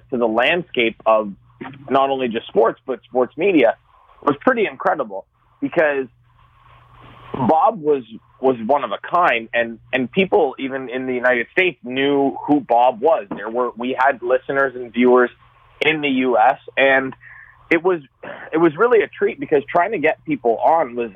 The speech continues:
actually a lot easier than in a lot of cases. You know, we, the biggest thing that we had going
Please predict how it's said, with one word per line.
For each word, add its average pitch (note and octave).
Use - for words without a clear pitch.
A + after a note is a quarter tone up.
actually F#3
a C#3
lot C3+
easier D3
than A#2+
in C3
a B2
lot B2
of A2+
cases. -
You C#3+
know, C3
we, D3
the D3
biggest A3
thing D3+
that B2+
we B2+
had A#2+
going A#2